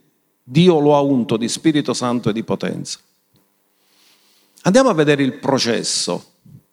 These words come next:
e lo vediamo dal Vangelo di Luca, capitolo tre,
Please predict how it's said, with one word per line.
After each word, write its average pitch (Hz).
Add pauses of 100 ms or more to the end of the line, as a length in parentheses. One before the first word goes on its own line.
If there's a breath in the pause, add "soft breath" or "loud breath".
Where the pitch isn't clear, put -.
(880)
e 135
lo 180
vediamo 175
dal 147
Vangelo 139
di 131
Luca, 123
capitolo 110
tre, 170